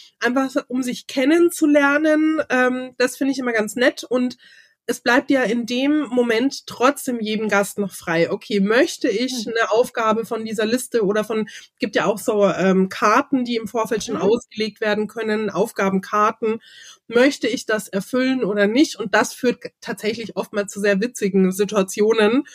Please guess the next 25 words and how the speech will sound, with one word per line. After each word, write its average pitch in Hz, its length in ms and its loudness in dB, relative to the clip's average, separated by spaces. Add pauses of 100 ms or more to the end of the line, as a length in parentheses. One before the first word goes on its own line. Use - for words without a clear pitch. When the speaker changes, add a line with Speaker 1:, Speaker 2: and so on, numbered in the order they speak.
(500)
Speaker 1:
Weil 226 240 4
wenn 240 140 2
eben 226 240 -4
draufsteht, 226 540 0
"Fotografier 254 580 0
den 240 160 0
Bräutigam, 233 640 2
während 226 280 2
er 196 140 2
mit 233 200 0
drei 214 280 2
anderen, 220 460 2
äh, 208 360 4
Herren 247 440 2
redet" 233 640 2
oder 226 180 0
sonstiges 240 520 -2
und 233 120 -6
du 240 60 -10
stürmst 269 500 0
dann 233 140 -2
dahin 247 260 2
mit 247 140 2
der 226 100 2
Polaroid-Kamera, 247 1120 2